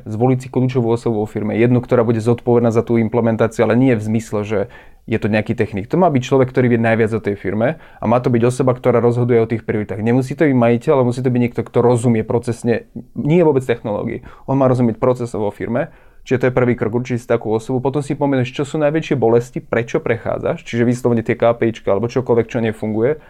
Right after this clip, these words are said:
či máš osobu, máš pomanulú bolesť a teraz vlastne oslovíš dodávateľa na tom trhu, ktorý v podstate by ti mali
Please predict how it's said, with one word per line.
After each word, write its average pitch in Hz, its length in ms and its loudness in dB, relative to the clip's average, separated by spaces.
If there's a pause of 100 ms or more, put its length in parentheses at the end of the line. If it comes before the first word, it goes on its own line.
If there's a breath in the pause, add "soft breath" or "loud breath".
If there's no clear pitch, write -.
(200 loud breath)
či - 80 -6
máš - 240 -4
osobu, 156 480 0
máš 123 160 0
pomanulú 135 480 2
bolesť 107 400 0
a 110 80 2
teraz 127 160 2
vlastne 127 480 0 (320 soft breath)
oslovíš 151 400 2
dodávateľa 143 560 4
na - 0 -
tom 127 240 0
trhu, 120 240 0
ktorý 143 400 2
v 139 80 -2
podstate 131 320 -2
by 131 80 2
ti 139 80 -4
mali 131 240 2